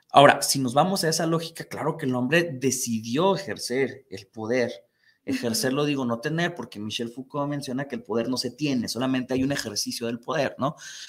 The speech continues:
Speaker 1: Entonces, en ese sentido, el hombre decidió ejercer ese poder de tal manera en el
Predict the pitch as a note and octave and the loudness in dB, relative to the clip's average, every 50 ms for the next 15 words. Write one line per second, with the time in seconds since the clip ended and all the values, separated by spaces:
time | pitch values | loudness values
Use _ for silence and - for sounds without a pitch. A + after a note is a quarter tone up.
0 | - - - D3+ D3 - D#3 D#3+ D#3 D3+ - - - D#3+ D3+ D#3 D#3+ E3 E3+ - | -16 -6 -4 -4 0 2 2 2 2 2 0 0 -2 -2 0 2 4 4 4 4
1 | - B2 A#2+ B2 C3+ C#3 D#3 D#3+ D3+ - - A2+ B2 C#3+ C3+ - A#2 - - A2+ | 2 0 2 2 2 2 0 0 0 -2 -2 2 2 2 2 2 0 -4 -6 -4
2 | A2 A2+ - - C#3 D3+ D3 - D3+ - - B2+ C3 C3 - - B2 A#2+ A#2 - | -2 -2 -2 0 -2 -2 -2 -4 -6 -6 -4 0 0 0 0 -2 -6 -8 -6 -2
3 | - C3 C3 C#3 D3+ D#3+ E3 C#3+ C3 B2+ C#3 D#3+ - - - - - - _ - | -2 0 2 2 2 2 2 2 2 2 2 0 0 -4 -14 -18 -20 -20 _ -10
4 | A2 A2 A2+ A2 A2+ A2+ A2+ A2+ - | -4 -2 0 2 2 2 2 0 -4